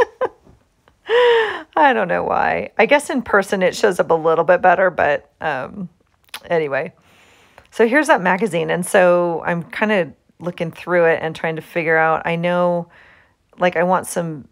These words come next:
some of the pictures of the actual, you know, covid, coronavirus thing, but there's so many different colors.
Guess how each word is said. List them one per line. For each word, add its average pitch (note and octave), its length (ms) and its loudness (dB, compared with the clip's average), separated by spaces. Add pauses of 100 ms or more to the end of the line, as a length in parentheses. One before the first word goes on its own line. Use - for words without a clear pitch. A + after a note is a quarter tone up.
(140)
some F#3 240 -4
of E3 60 -4
the D#3+ 80 -2
pictures D#3+ 640 -4
of D3+ 300 -4
the D#3+ 100 -2
actual, D#3 840 -4 (240)
you E3+ 120 -8
know, D#3 280 -8 (1300)
covid, E3+ 600 2 (520)
coronavirus D#3+ 1120 -2 (1040)
thing, D#3 580 -4
but D3+ 600 0 (760)
there's E3+ 280 0
so - 160 -2
many A3+ 180 0
different G3 260 -8
colors. - 560 -2